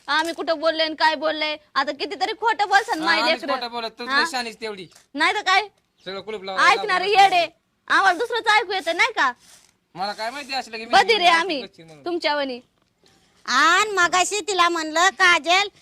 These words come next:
Speaker 3: एवढी डाळ निवड ग बाई, सं-, लागते आपल्याला भाजीत कशात टाकाय." लय डोकं दुखत आहे, मी झोप होते. मग झोपण्याचं मीच घेतलं, मग आपल्याला वाटलं झोपली का काय, मीच घेते.
Speaker 2: नाही, नाही.
Speaker 3: किती हुशार आहे.
Speaker 2: कवा डोकं दुखन, कवा अंग
Speaker 3: हा.
Speaker 2: दुखन, कवा ह्याव त्याव, काय लय अवघड आहे. तू काय बोलायचं आणि काय म्हणायचं?
Speaker 1: किती केलं ना तुमच्या सारख्याला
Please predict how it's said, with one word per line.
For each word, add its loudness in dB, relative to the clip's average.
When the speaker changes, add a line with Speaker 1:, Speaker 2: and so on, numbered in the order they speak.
Speaker 3:
एवढी 2
डाळ 8
निवड 2
ग 0
बाई, 4
सं-, -2
लागते 4
आपल्याला 0
भाजीत 2
कशात 0
टाकाय." 2
लय 4
डोकं 4
दुखत 2
आहे, 6
मी -2
झोप 4
होते. 2
मग -2
झोपण्याचं 2
मीच -4
घेतलं, 4
मग -2
आपल्याला 2
वाटलं 0
झोपली -2
का -6
काय, 4
मीच -6
घेते. -6
Speaker 2:
नाही, -2
नाही. -6
Speaker 3:
किती -4
हुशार 2
आहे. 2
Speaker 2:
कवा -8
डोकं -10
दुखन, -14
कवा -12
अंग -4
Speaker 3:
हा. 6
Speaker 2:
दुखन, -2
कवा -10
ह्याव -12
त्याव, -14
काय -14
लय -12
अवघड -10
आहे. -12
तू -20
काय -16
बोलायचं -16
आणि -20
काय -10
म्हणायचं? -18
Speaker 1:
किती 0
केलं 0
ना 2
तुमच्या -6
सारख्याला -4